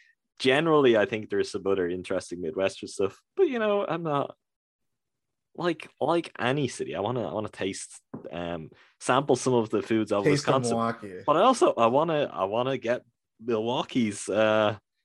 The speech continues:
Speaker 1: version on other great foods from, you know, around the world. If there's a great Mexican or a great Italian place, whatever, it's like, yeah.
Speaker 2: There's very good Indian, too.
Speaker 1: The, I love Indian. Here we go.
Speaker 2: Yes.
Speaker 1: So
Speaker 2: <laughs>
Speaker 1: I'm,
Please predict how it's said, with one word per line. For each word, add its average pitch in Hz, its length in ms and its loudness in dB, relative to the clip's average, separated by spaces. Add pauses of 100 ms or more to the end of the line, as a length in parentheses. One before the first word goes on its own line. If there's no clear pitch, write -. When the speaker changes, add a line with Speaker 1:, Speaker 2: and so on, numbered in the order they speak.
(320)
Speaker 1:
version 135 380 2
on 117 160 2
other 196 240 2
great 107 220 2
foods 127 340 0
from, 123 340 -6
you 123 120 -2
know, 135 120 0
around 139 260 0
the 139 60 -4
world. 135 420 0
If 87 100 -4
there's 101 240 -2
a 101 40 -4
great 104 300 2
Mexican 127 580 -2
or 87 180 -2
a 82 60 -6
great 95 220 -2
Italian 117 400 -2
place, 117 320 -2
whatever, 117 440 0
it's - 260 -10
like, 107 280 0 (440)
yeah. 110 120 -4
Speaker 2:
There's - 120 -4
very 110 220 -4
good 104 200 -8
Indian, 98 540 -14 (240)
too. 98 180 -14
Speaker 1:
The, 82 140 -6 (200)
I 73 120 -8
love 147 260 -2
Indian. - 360 -8 (260)
Here 104 100 -4
we 117 100 -2
go. 101 200 -4
Speaker 2:
Yes. - 220 -14
Speaker 1:
So 98 500 -2 (320)
Speaker 2:
<laughs> - 400 -14
Speaker 1:
I'm, 113 320 0